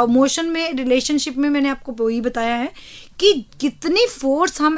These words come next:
apply कर रहे हैं और कितनी force एक particular object को resultant चाहिए motion में आने के लिए या motion से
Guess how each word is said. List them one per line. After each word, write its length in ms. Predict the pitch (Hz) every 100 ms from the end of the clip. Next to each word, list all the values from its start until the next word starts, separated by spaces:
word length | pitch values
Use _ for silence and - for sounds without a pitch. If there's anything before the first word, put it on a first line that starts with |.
| -
apply 460 | - 226 226 233
कर 280 | 247 - 269
रहे 340 | 220 196 180 180
हैं 240 | 175 175 - - - -
और 200 | 294 381
कितनी 540 | 392 320 - 339 403
force 440 | 403 - 277 339 -
एक 160 | 294 -
particular 460 | 233 - 247 285 302
object 580 | 262 208 185 269 -
को 340 | - 285 339 - - -
resultant 760 | 233 226 214 247 247 330 339 -
चाहिए 680 | - 254 240 240 214 214 320 - - -
motion 440 | 233 269 294 359
में 240 | 339 320 349 -
आने 380 | 240 226 226 247
के 200 | 277 269
लिए 300 | 269 330 440
या 60 |
motion 440 | 415 262 240 262 254
से 180 | 247